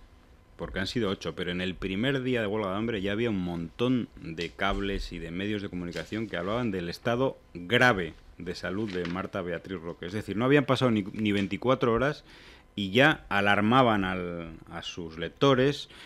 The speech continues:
con, con la noticia de que esta persona, pues, prácticamente po-, se podía morir, o sea, que estaba en un, eh,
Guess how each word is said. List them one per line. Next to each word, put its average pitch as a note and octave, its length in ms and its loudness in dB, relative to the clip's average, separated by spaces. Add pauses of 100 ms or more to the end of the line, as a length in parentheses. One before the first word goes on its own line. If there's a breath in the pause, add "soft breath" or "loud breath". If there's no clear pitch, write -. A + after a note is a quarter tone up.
(240 loud breath)
con, F2+ 680 0
con F2+ 220 -2
la F2+ 100 0
noticia A#2 680 -2
de F#2 260 -4
que F#2 120 -6
esta F#2+ 220 -2
persona, G#2 460 -4
pues, D#2+ 160 -10 (180)
prácticamente E2 540 -8
po-, D#2+ 400 -10
se D#2+ 120 -14
podía F2 300 -8
morir, A#2+ 560 -2 (240 loud breath)
o - 40 -14
sea, E2+ 160 -4
que F2 80 -6
estaba G2 220 -2
en G2 60 0
un, F#2+ 380 0
eh, - 40 -16